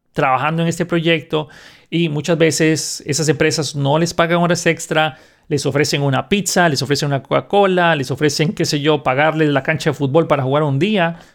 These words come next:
Entonces, recuerden, o sea, nosotros no vivi-, no vivimos de pizza, no vivimos de jugar fútbol. Bueno, nosotros, los desarrolladores de software, por lo menos yo, yo no vivo de pe-, de pegarle la, <laughs> una patada a la, a la, a la pelota, pero bueno, hay gente que sí.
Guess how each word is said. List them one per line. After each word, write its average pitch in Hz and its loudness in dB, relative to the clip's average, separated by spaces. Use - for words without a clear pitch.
Entonces, 220 -4
recuerden, 185 0
o 131 -8
sea, 127 -4
nosotros 202 -2
no 208 2
vivi-, 180 0
no 190 2
vivimos 190 2
de 147 0
pizza, 175 -2
no 160 0
vivimos 180 0
de 160 0
jugar 139 0
fútbol. 143 -2
Bueno, 135 -6
nosotros, 156 -4
los 131 -4
desarrolladores 139 2
de 143 0
software, 135 0
por 139 -6
lo 131 -4
menos 147 -4
yo, 147 -4
yo 151 -2
no 156 -2
vivo 156 2
de 147 2
pe-, 139 -4
de 135 -2
pegarle 139 2
la, 143 -2
<laughs> 131 -4
una 151 0
patada 151 0
a 147 2
la, 131 4
a 127 -2
la, 120 -4
a 127 -6
la 127 -2
pelota, 147 0
pero 139 0
bueno, 139 4
hay 120 0
gente 135 -4
que 135 -4
sí. 143 -8